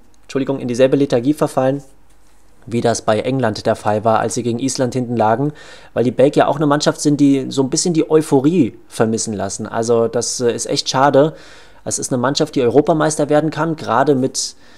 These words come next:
ähm, dieser Auslosung jetzt. Und da möchte man einfach mehr Euphorie sehen. Bei den Engländern war das so, das war Business as usual, ist halt eine Europameisterschaft, wir spielen gegen Island, was soll's.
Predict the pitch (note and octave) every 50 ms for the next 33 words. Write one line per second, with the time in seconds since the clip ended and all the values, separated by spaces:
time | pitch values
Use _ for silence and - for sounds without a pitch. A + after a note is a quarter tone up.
0 | - - - - - - - - - - B2+ A#2 A#2 A#2 A2+ A2 A2 - D3 C#3
1 | C3 B2+ - - D3 F3+ - - - A#2+ A2+ A2 A#2 A2 A2+ A2+ B2+ B2+ - C#3+
2 | B2+ A#2 A2+ A#2+ C3+ - - C#3 B2+ B2 - C3+ C3 - B2 B2+ A#2+ C3 C#3+ C#3+
3 | - - C#3 B2 - B2+ A#2+ A2+ C3+ D3+ D3 A#2+ A#2 A2 G#2 G#2+ A2+ A2+ A2+ A2+
4 | B2+ C3 D3 D3+ D3 C#3+ C3+ B2+ B2+ B2+ B2+ B2+ - - - C3+ B2+ C3 B2+ B2
5 | - - B2 A#2+ A2 C3+ C3+ C3 D3 C#3 B2+ - B2+ A#2+ - B2+ B2 C#3 D#3 D3+
6 | D#3 D3 C#3+ C#3+ C3+ - C#3 C3+ - C3 A#2 A#2 A2+ C3+ C#3+ D#3+ D#3 D3 D3 D3
7 | C#3+ - C3+ - D3 C#3+ C#3 - C3+ B2 - - C3+ C3+ C3 B2+ A#2 B2 C#3+ D3
8 | - - C#3+ C#3 C3+ - A2 A2 - - A2 A#2 D3 F3+ F3+ - - -